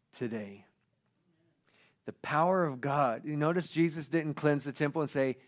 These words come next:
"That's it, we're shutting the doors." No, he said, "I'm setting things right. There's a rebuke, there's correction, but now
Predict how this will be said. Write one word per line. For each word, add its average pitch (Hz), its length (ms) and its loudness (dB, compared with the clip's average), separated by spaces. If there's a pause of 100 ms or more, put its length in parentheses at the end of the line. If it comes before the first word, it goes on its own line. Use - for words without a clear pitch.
(240)
"That's 147 360 2
it, 156 240 4
we're 135 140 -2
shutting 147 380 2
the 139 80 -2
doors." 123 560 -2 (380)
No, 170 220 8
he 160 100 8
said, 147 240 8
"I'm 135 140 0
setting 160 260 0
things 156 240 4
right. 180 300 10 (560)
There's 131 180 0
a 147 60 0
rebuke, 156 480 6
there's 156 180 0
correction, 165 560 6 (300)
but 135 100 -4
now 139 320 4